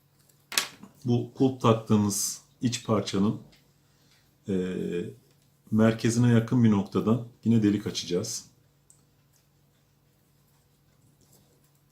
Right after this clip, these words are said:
Merkezine yakın bir noktadan bakın. Buna dikkat edin. Çünkü enjektörün ucuna yakın olması lazım ki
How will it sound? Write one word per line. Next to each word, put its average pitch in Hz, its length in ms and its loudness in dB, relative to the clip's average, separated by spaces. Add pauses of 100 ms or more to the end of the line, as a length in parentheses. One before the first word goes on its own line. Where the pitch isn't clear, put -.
(1040)
Merkezine 104 540 2
yakın 104 300 -2
bir 85 60 -8
noktadan 82 520 -16
bakın. 87 300 -14 (560)
Buna 104 140 0
dikkat 107 320 -4
edin. 95 300 -4
Çünkü 113 460 0 (480)
enjektörün 117 640 4
ucuna 113 460 2
yakın 110 260 4
olması 95 420 4
lazım 113 360 0
ki 139 180 -4